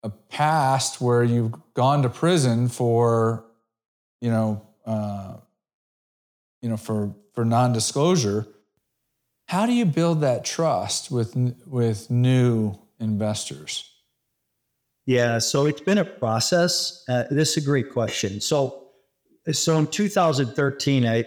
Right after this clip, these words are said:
Speaker 2: I go to prison. I lose everything, right? My company, everything. I'm in prison about three weeks, and my wife decides she's gonna divorce me.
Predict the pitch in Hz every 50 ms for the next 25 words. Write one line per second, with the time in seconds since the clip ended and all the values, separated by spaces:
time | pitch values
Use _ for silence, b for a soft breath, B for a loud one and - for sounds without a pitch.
0 | - - - 117 117 113 110 - 123 123 117 117 120 - 117 110 98 95 104 101
1 | 104 107 117 123 127 135 143 135 110 120 117 107 101 98 101 95 - 95 92 92
2 | 101 104 104 104 107 110 107 - - 104 104 - - - 127 123 117 - 110 113
3 | 110 107 104 98 101 101 101 - - 101 98 101 110 113 123 120 120 - - 151
4 | 139 139 147 143 123 117 123 120 - - - - 123 135 139 135 117 110 110 110
5 | 110 107 - - 117 113 117 113 113 110 104 107 123 131 143 135 - - 123 107
6 | - - 113 110 107 104 - - - 110 101 - - 110 110 107 92 104 92 -
7 | 101 98 92 - - - 101 92 90